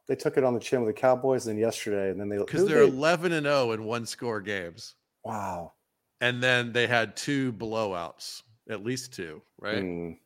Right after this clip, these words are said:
Speaker 2: Well, depending on how you count the halves of the Colts game. <laughs>
Speaker 1: <laughs> Right, right. All right, I, I've got a question for you.
Speaker 2: All right.
Speaker 1: Playoffs start today. What's the line on the Cowboys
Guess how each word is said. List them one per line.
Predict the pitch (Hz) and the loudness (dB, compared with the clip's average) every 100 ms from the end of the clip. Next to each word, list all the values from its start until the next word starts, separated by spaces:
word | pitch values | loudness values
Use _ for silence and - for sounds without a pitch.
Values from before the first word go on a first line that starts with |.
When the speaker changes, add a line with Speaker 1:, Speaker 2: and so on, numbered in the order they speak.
| _ _ _ _ _ _ _ _ _ _ | _ _ _ _ _ _ _ _ _ _
Speaker 2:
Well, | 101 101 | -10 -10
depending | 101 117 110 101 | -8 -6 -4 -6
on | 101 | -4
how | 101 | -4
you | 95 | -4
count | 120 104 | -4 -4
the | 101 | -4
halves | - 110 110 90 87 | 2 4 4 2 -6
of | 82 | -8
the | 104 | -6
Colts | - 110 - | -2 -2 -4
game. | - 85 85 - - | -6 -6 -8 -12 -20
<laughs> | - - - - - | -20 -20 -20 -12 -2
Speaker 1:
<laughs> | 190 185 | 6 12
Right, | 165 139 143 139 110 - - | 12 12 12 12 12 6 6
right. | 120 107 - - - | 6 6 0 0 10
All | 139 | 12
right, | 135 120 | 12 12
I, | 156 - - - _ | 10 10 -2 -18 _
I've | 139 | 8
got | 156 135 | 12 12
a | |
question | - 143 - 123 | 12 10 10 2
for | 113 95 | 4 4
you. | 92 - _ _ - | 2 -6 _ _ 2
Speaker 2:
All | 113 | 4
right. | 104 - _ _ _ _ _ | 4 0 _ _ _ _ _
Speaker 1:
Playoffs | 143 160 170 | 12 12 12
start | - 156 151 | 12 10 10
today. | 180 143 113 107 117 - _ _ _ _ _ _ - | 10 8 8 6 2 -8 _ _ _ _ _ _ 4
What's | 127 165 - | 6 6 8
the | 165 | 8
line | 139 131 135 120 113 113 107 _ | 10 10 10 8 6 0 -6 _
on | 110 104 104 101 92 | 2 2 2 -4 -2
the | 110 | -2
Cowboys | - 123 123 123 123 113 110 - | 4 6 6 6 4 6 4 0